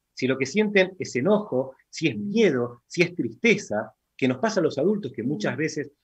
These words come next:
Speaker 1: también lo mezclamos. Entonces es importante
Speaker 2: Mm.
Speaker 1: trabajar eso con los chicos paso a paso, de que primero puedan ver qué tipos de emociones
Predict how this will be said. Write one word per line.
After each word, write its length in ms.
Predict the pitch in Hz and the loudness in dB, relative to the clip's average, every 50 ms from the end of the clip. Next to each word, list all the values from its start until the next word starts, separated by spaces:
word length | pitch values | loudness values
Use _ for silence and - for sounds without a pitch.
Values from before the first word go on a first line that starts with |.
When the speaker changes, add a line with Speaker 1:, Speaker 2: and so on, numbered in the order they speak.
| _ _ - | _ _ -6
Speaker 1:
también 240 | - 113 120 131 127 | -4 -2 0 0 0
lo 100 | 123 117 | 0 -2
mezclamos. 540 | 117 107 117 - 123 113 - 190 92 87 _ _ _ _ _ - | -4 -6 -4 -2 -2 -2 -2 -2 -6 -12 _ _ _ _ _ -8
Entonces 480 | 117 120 120 165 160 170 170 170 - - | -8 -4 -4 -2 0 0 -2 -2 -2 -2
es 180 | 226 220 220 | 0 0 0
importante 560 | 196 147 127 127 120 117 - 127 123 123 127 | 0 -2 -2 -2 -4 -2 -2 -2 -2 -2 -2
Speaker 2:
Mm. 40 | 104 | -2
Speaker 1:
trabajar 400 | 104 110 110 104 - - 135 143 | -2 -2 -2 -2 0 0 0 0
eso 400 | 147 135 - 147 143 147 147 _ _ _ _ _ | 0 -2 -2 -4 -4 -6 -6 _ _ _ _ _
con 120 | - 113 110 | -8 -8 -8
los 80 | 110 | -6
chicos 280 | - 156 139 147 120 - - | -8 -6 -6 -6 -6 -2 -2
paso 240 | 170 165 165 - 151 | -2 0 0 0 -2
a 80 | - | 0
paso, 320 | - 170 170 170 - 170 139 | 0 0 0 0 0 0 2
de 140 | 131 131 127 | 2 0 0
que 120 | - 120 | -2 -6
primero 500 | 110 120 135 143 131 113 104 95 - _ _ _ _ - | -4 -2 0 0 2 0 0 -2 -6 _ _ _ _ 0
puedan 300 | 165 185 202 190 175 170 | 2 4 4 4 4 4
ver 240 | 196 208 202 208 - | 4 2 2 0 0
qué 120 | - 214 | 0 0
tipos 320 | 208 240 233 - 202 151 123 | 0 0 0 2 2 2 2
de 60 | 123 | 0
emociones 540 | 120 120 120 - 175 175 165 156 131 - | -2 -2 -2 -2 -2 0 0 0 -4 -6